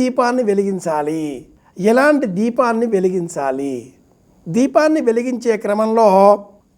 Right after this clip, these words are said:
అరటి దూటతో దీపం, తైలం, అలాగే అరటి దూటతో వత్తులు, కొబ్బరి నూనె, ఇప్ప నూనె,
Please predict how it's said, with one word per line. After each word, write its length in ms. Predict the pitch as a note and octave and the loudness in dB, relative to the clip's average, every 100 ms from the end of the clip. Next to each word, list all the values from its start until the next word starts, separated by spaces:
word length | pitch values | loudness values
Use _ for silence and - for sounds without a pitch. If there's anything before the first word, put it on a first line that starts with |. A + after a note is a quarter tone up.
| F#3 | 0
అరటి 320 | G#3 A3+ B3+ C4 _ _ - D#3+ | 0 0 -4 -8 _ _ -12 -4
దూటతో 480 | G#3+ A3+ A3 A3 B3 C4+ - D3+ D3 | -4 0 0 2 0 -2 -10 -16 -6
దీపం, 340 | F#3 F#3+ G3 G3 - _ _ _ _ - | -6 -2 -4 -4 -14 _ _ _ _ -4
తైలం, 300 | F#3 G3+ F#3+ F#3 - _ _ | 0 2 0 -2 -14 _ _
అలాగే 300 | G#3+ G3+ G3+ A3 - - _ - | 0 2 2 0 -2 -14 _ -2
అరటి 260 | A3+ B3+ C4 F#3+ | 2 2 0 -2
దూటతో 400 | A#3+ A#3+ A#3 B3 - - | -2 -2 0 0 0 -2
వత్తులు, 400 | F3 E3+ G#3+ G3+ G3+ - - _ _ _ - | -4 -2 0 2 0 -2 -20 _ _ _ -2
కొబ్బరి 360 | G3 A3 G#3+ G3 | 0 0 0 0
నూనె, 260 | D#3 C#3 B2 - _ _ _ _ _ - | -4 -6 -10 -12 _ _ _ _ _ -8
ఇప్ప 280 | A3+ - A3+ | -8 -2 -2
నూనె, 300 | G3 F3 D3+ | 0 -2 -4